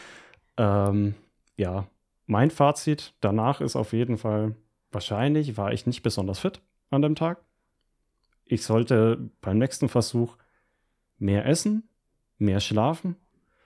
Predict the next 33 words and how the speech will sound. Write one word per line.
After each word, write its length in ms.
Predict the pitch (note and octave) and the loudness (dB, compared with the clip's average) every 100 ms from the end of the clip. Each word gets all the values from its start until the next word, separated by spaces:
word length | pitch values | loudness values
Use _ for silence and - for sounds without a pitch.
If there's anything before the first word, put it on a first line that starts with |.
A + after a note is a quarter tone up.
| _ _ _ - | _ _ _ 0
Und, 680 | G2+ G#2 A2 A2 A2+ G#2 - | 2 4 6 6 4 2 0
ähm, 400 | G#2+ G2+ G#2 G#2 | 0 2 2 0
dass 160 | G#2 | 0
es 160 | B2 - | -2 -2
mir 220 | G2 G2 | -2 -2
allgemein 720 | G2 G#2 A#2+ A2+ G2+ G#2 G#2+ G2 | 0 2 4 4 4 4 4 4
nicht 200 | A2+ - | 0 0
so 120 | G#2+ | -4
gut 300 | G#2 G2+ - | -4 -8 -6
ging, 240 | F#2 G2+ | -6 -4
habe 160 | F#2+ G#2 | -6 -8
ich 100 | - | -6
auch 180 | G2+ - | -6 -4
jetzt 160 | F#2+ | -2
seit 140 | G#2+ F#2+ | -2 -2
die 100 | G2+ | -2
Wochen 240 | A2 G#2+ | 0 0
danach 340 | F2+ F#2+ C#3 - | -4 -4 -4 -2
gemerkt, 400 | B2+ B2 C#3 _ _ _ _ _ _ - | -4 -4 -6 _ _ _ _ _ _ -4
dass 160 | G#2+ C3 | -2 -2
ich 180 | A2 - | -4 -2
vielleicht 320 | F#2+ F#2+ - | -2 -2 -4
einfach 300 | F#2+ G#2+ - | -4 -6 -8
in 400 | - B2 G#2 G#2 | -2 2 4 2
keiner 260 | - A2 | 4 4
besonders 440 | G#2+ G#2+ A2 A2 - | 6 4 4 4 2
guten 220 | G#2+ G#2 | -2 -2
Verfassung 440 | F#2+ - F2+ G2 F2 | -2 -8 -6 -6 -4
war, 140 | F2 | -6
um 80 | F2+ | -6
es 160 | - - | -8 -8
zu 80 | |
machen. 300 | F#2+ F2+ - | -8 -8 -12